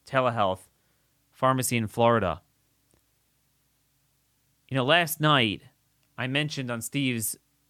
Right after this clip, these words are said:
special broadcast, the one good thing that came out of this that the other side has not realized, and I don't think they saw coming, and it's gonna be very important for us in the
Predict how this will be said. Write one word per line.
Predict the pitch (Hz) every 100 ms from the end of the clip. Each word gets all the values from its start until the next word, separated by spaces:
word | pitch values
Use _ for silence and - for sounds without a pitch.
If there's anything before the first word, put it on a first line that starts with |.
| -
special | - 139 120
broadcast, | 110 127 135 135 104 90 - - _ _ _ _ _ _ _ _ -
the | 151
one | 202 220
good | 180 196
thing | 165 147
that | 131
came | - 143
out | 135 147
of | 117
this | 101 98 - - -
that | 120 117 110 - _ _ _ _ -
the | 113
other | 143 156 151
side | - 127 113 101 95 -
has | 131 117
not | 135 120
realized, | 135 123 90 82 - - _ _ _ _ _ _ _ _ _ _ _ _ -
and | 131
I |
don't | 143 139
think | 139
they | 131 107
saw | - 120
coming, | - 139 123 90 78 - _ _ _ _ _ _ _ _ _ -
and | 110
it's | 107
gonna | 135
be | 123 110
very | 135 147
important | 123 131 147 127
for | - 113
us | 107 -
in | 123
the | 110 101 92